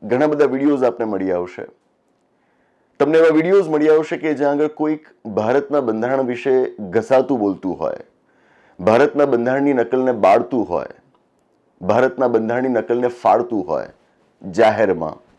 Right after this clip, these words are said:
ભારતના બંધારણનું આ રીતે અપમાન થતું હોય, અને એ પણ કઈ જગ્યાએ?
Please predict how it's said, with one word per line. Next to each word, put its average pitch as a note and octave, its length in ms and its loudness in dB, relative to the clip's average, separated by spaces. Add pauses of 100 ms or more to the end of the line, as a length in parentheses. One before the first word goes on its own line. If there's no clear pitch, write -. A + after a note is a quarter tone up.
(760)
ભારતના C3+ 520 2
બંધારણનું B2 480 0
આ G#2+ 140 6
રીતે A#2+ 180 0
અપમાન A2 400 -4
થતું F2+ 320 -10
હોય, - 160 -12 (520)
અને G#2 120 0
એ A#2 80 -2
પણ B2+ 180 -2
કઈ C3+ 80 2 (120)
જગ્યાએ? C3+ 340 -6